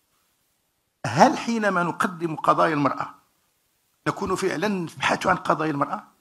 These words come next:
ونحن نصورها، نصور. أنا نقول لكم عندنا، عندنا الآن ثمانية الملايين ديال النساء، ماشي رجال، عوانس، لا تسمع عنهن حديثًا.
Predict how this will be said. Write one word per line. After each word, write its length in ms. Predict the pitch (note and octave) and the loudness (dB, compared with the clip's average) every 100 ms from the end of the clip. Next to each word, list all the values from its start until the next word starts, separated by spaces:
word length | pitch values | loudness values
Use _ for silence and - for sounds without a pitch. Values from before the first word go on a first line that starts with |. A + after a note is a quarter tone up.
| _ _ _ _ _ _ | _ _ _ _ _ _
ونحن 160 | E3 - F3+ | -2 0 -4
نصورها، 600 | - F3 D#3+ C3+ E3 - E3+ | 0 2 2 -2 -6 -8 -8
نصور. 360 | - E3+ D3+ - _ _ - | 0 0 0 -6 _ _ 4
أنا 140 | A3 | 6
نقول 220 | B3 A#3+ | 6 6
لكم 180 | B3 B3+ | 4 4
عندنا، 480 | G3 G#3+ B3 C#4 D4 - _ _ _ _ _ _ _ _ _ _ _ _ _ A#2+ | 2 4 4 4 2 -14 _ _ _ _ _ _ _ _ _ _ _ _ _ -2
عندنا 440 | C#3+ D#3+ F#3 - D3 | 2 4 2 0 -6
الآن 460 | - D3 C3+ G#2+ - _ - | 2 4 4 0 -12 _ -6
ثمانية 340 | F3+ F3 G3 | 0 4 4
الملايين 720 | G3+ D#3 D#3 D3 D3+ F3+ G3 | 4 4 4 6 4 2 -2
ديال 300 | D3+ E3 D3+ | 2 2 2
النساء، 560 | D3+ D3+ - E3 D3 - | 2 4 6 8 6 2
ماشي 200 | D#3+ B3 | 2 4
رجال، 280 | B3+ - - - _ _ _ _ _ _ _ _ _ _ _ - | 4 2 0 -10 _ _ _ _ _ _ _ _ _ _ _ 6
عوانس، 640 | C3+ F#3 F#3 C3+ - - - _ _ _ _ _ _ C#3+ | 8 10 6 2 -2 -8 -16 _ _ _ _ _ _ -2
لا 220 | D3 B2 | 0 -2
تسمع 360 | - D3+ A#2+ A#2 | -6 -12 -14 -12
عنهن 460 | B2 B2+ C3+ C3 A#2 | -8 -4 -2 -2 -2
حديثًا. 720 | - B2+ B2+ B2+ - C3 | -6 -12 -18 -4 2 2